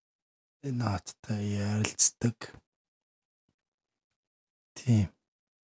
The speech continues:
агасан л гэж ерхийдээ л хүсэж исэн. Аа тэгээд дээрэс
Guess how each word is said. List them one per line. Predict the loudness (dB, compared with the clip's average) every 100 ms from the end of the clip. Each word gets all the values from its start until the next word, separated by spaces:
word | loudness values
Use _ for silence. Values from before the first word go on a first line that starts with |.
| _ -12
агасан | -12 -6 -6 -4 -6 -8
л | -12
гэж | -14 _ -12
ерхийдээ | -12 -14 -18 -16 -10
л | -8
хүсэж | -8 -6 -2
исэн. | 0 -2 -4 -16 _ -2 -2 -2 -6 -8 _ -8
Аа | -6 -6 -10
тэгээд | -12 -4
дээрэс | -2 0